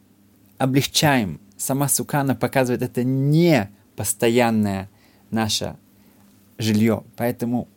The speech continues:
мы готовы выйти туда и понять, что в этом мире главное — духовные ценности. Этрог —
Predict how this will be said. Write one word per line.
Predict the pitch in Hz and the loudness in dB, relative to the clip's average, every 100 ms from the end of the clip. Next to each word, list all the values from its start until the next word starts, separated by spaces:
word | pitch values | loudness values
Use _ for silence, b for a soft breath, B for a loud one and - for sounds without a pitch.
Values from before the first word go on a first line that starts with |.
| - | -6
мы | 120 131 | -4 -4
готовы | - 123 113 151 127 101 - | -4 -6 -2 0 0 -2 -6
выйти | 104 131 131 123 | -6 -4 -4 -8
туда | - 113 | -6 -6
и | - 110 | -6 -8
понять, | 113 117 123 - - | -6 -4 -4 -8 -12
что | - - - | -8 -6 -6
в | 110 123 | -2 -2
этом | 127 117 | 0 0
мире | 120 107 - _ | 2 0 -2 _
главное — | - 120 113 113 107 98 b b b b _ - | -2 2 2 0 -2 -6 b b b b _ -8
духовные | 110 87 120 107 107 101 - _ - | -6 0 2 4 2 0 -6 _ -2
ценности. | 117 107 90 - - _ _ b b _ _ - _ _ _ _ _ _ _ - | 2 2 0 -8 -14 _ _ b b _ _ -20 _ _ _ _ _ _ _ -10
Этрог — | 110 - 120 107 - | -8 0 2 2 -2